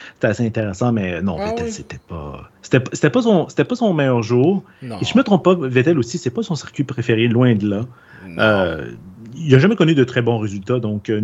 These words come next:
Speaker 1: vraiment, euh, comme, comme plusieurs autres, euh, ni,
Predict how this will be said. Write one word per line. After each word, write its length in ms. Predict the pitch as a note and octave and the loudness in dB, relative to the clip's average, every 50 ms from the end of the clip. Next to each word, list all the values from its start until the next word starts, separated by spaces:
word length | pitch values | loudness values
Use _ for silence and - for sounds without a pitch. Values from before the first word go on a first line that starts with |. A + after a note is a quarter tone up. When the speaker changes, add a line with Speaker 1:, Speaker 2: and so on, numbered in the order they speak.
| A2 | -2
Speaker 1:
vraiment, 380 | G#2+ G#2 A2 A#2+ C3 C3 B2 A2+ | -4 -2 -2 0 0 0 0 0
euh, 180 | G#2 G2 F#2+ F#2+ F#2 - _ | -2 -2 -4 -6 -8 -12 _
comme, 280 | - D3 C#3 C#3+ C#3 C3 | 2 2 2 2 0 0
comme 180 | - D3+ D3+ C#3 | 0 0 0 0
plusieurs 380 | - C#3 B2+ B2+ A2+ A2 G#2 | -4 0 0 2 2 2 0
autres, 380 | A#2 A#2+ C3 C3+ B2+ - - A2 | 0 0 0 -2 -4 -8 -8 -6
euh, 300 | G#2 G2+ G2+ G2 F#2 F2 - _ _ _ _ _ _ _ _ _ _ _ _ _ _ A2 | -6 -4 -4 -6 -8 -10 -12 _ _ _ _ _ _ _ _ _ _ _ _ _ _ -8
ni, 320 | G#2+ A2 A#2+ B2+ C3 | -2 2 2 2 2